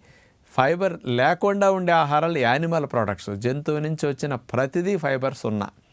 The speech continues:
కాబట్టి యానిమల్ ప్రొడక్ట్స్ మానండి. పాలిష్ పట్టిన రిఫైన్ చేసిన ఆహారాలు మానితే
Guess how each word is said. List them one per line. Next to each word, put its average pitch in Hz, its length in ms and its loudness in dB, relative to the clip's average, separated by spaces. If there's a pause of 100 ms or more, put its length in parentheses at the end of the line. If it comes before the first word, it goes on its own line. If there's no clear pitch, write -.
(220)
కాబట్టి 123 300 0
యానిమల్ 123 400 0
ప్రొడక్ట్స్ 113 420 -2
మానండి. 131 500 -2 (600)
పాలిష్ 165 400 2
పట్టిన 180 340 -2
రిఫైన్ 160 440 0
చేసిన 139 280 -2
ఆహారాలు 113 480 0
మానితే 104 600 -2